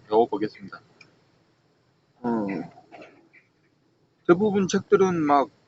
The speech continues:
그냥 저자가 성공을 부풀려서만, 특수한 상황에서 성공을 부풀려서 만든 성공법 책들이 많은데,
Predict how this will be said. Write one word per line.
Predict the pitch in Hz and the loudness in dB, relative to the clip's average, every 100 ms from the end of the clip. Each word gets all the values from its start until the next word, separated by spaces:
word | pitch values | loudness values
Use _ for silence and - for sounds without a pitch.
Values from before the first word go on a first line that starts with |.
| - | -10
그냥 | 151 147 | -4 -2
저자가 | - 165 165 156 143 98 - _ _ _ _ _ - | 2 4 6 6 4 0 -6 _ _ _ _ _ -10
성공을 | 202 208 190 190 180 175 165 143 - _ _ _ _ _ _ _ _ _ _ _ _ - | -4 -2 2 2 2 -2 -4 -8 -16 _ _ _ _ _ _ _ _ _ _ _ _ -2
부풀려서만, | 160 - - 180 180 151 131 113 90 - | -2 -2 -2 6 6 6 4 2 0 -10
특수한 | - - 226 214 190 | -12 0 6 6 4
상황에서 | 180 190 185 160 156 147 127 101 _ - _ | -2 -2 0 0 4 4 4 0 _ -20 _
성공을 | - 202 196 170 151 | -4 4 6 8 4
부풀려서 | - - 170 170 156 151 | 2 0 4 6 4 2
만든 | 123 120 135 120 98 _ - - - - | 0 2 0 0 -4 _ -20 -18 -18 -6
성공법 | 202 208 208 165 170 160 - | -2 4 4 4 6 4 4
책들이 | - - 170 | -10 -2 0
많은데, | 123 113 120 123 | 2 0 0 -2